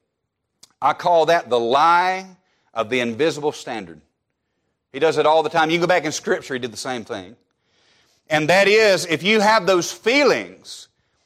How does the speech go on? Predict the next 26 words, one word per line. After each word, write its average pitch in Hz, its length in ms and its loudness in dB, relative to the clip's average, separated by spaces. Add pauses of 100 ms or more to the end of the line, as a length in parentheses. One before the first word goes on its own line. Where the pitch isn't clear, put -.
(200)
and 175 200 0
you're 226 120 4
not 208 280 2
basing 220 500 2
those 185 260 2
things 196 360 0
off 208 240 2
the - 100 -4
truth 220 440 0
of 185 60 -6
the 175 60 0
Word 175 220 2
of 160 80 -2
God, 208 260 4
you're 196 80 2
not 165 300 0
basing 214 440 0
it 160 140 -4
by 165 160 2
that 156 160 0
standard, 214 300 -4
where 190 160 0
does 311 140 -10
that 202 180 -8
come 165 200 -12
from? 82 220 -20